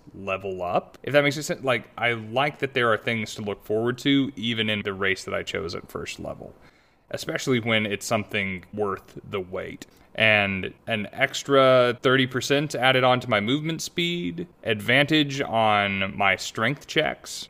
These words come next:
and commanding a bigger piece of the battlefield, all things I like. And to be able to do it for such a long time,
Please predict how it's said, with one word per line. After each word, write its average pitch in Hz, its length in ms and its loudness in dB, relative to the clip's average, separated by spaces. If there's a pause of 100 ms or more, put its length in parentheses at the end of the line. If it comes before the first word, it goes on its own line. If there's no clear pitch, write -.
(120)
and 117 180 -4
commanding 113 720 0
a 95 240 -2 (100)
bigger 117 460 0 (140)
piece 120 280 -2
of 104 120 -4
the 104 40 -6
battlefield, 160 640 4 (240)
all 185 220 8
things 214 320 2
I 185 140 6
like. 170 460 -2 (200)
And 117 160 0
to 117 80 -8
be 131 80 4
able 139 160 2
to 120 80 -6
do 127 160 2
it 175 180 0
for 107 280 0
such - 240 -2
a 123 60 0
long 107 260 2
time, 185 480 0